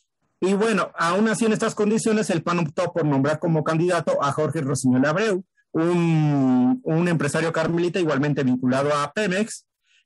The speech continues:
pero que también ha tenido fama de ser, este, bastante traidor respecto a sus, a sus correligionarios.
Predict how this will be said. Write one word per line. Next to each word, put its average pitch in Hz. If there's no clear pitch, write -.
pero 156
que 160
también 190
ha 180
tenido 190
fama 175
de 151
ser, 156
este, 139
bastante 151
traidor 151
respecto 127
a 113
sus, -
a 135
sus 127
correligionarios. 151